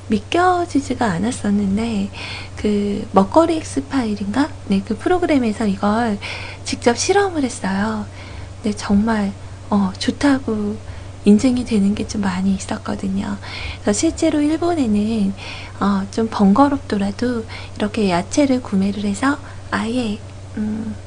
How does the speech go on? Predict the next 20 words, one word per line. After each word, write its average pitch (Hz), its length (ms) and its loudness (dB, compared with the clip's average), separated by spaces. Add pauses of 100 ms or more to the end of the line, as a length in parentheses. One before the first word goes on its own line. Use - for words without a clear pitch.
(1200)
오십 226 360 6
도로 233 260 2
미리 214 300 2
세척을 330 520 -2
해서, 208 320 -4 (380)
어, 208 140 -2
그렇게 214 580 -2 (380)
판매를 311 480 4
하는 285 400 2 (300)
그런 220 520 -4 (100)
식당도 330 480 -2
있다라고 208 720 -4
들었어요. 202 560 -4 (800)
어, 226 40 -2
근데 247 220 0
정말 226 320 2
신기하니까 269 920 2
여러분들도 214 600 -2
한번, 220 500 -2 (480)
어, 208 200 -2